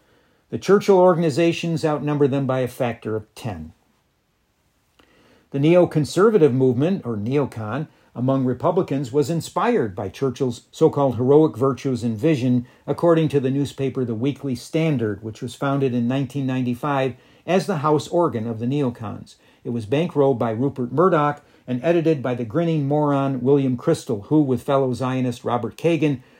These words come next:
launched the Project for a New American Century to protect the Israeli state by laying the groundwork for a U S war on its most formidable adversary at the time, Saddam Hussein's Iraq.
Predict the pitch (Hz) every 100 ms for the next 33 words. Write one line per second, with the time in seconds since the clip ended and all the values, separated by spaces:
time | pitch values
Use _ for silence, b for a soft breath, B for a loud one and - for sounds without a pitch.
0 | B 135 135 123 - 131 117 _ - 165
1 | 180 147 170 - 135 117 143 165 143 143
2 | 139 127 123 156 147 - 110 95 - -
3 | 110 - 135 - 123 113 127 143 143 127
4 | - 135 127 - b b - 123 131 139
5 | 131 127 131 131 123 120 117 - 117 107
6 | 135 139 127 - 113 117 120 120 b b
7 | b 131 123 123 123 117 - - 170 160
8 | 135 117 117 143 135 135 - 127 120 117
9 | 107 107 139 160 151 143 - b b -
10 | 147 135 113 113 104 - 120 - 95 87
11 | 87 - 107 95 87 71 _ _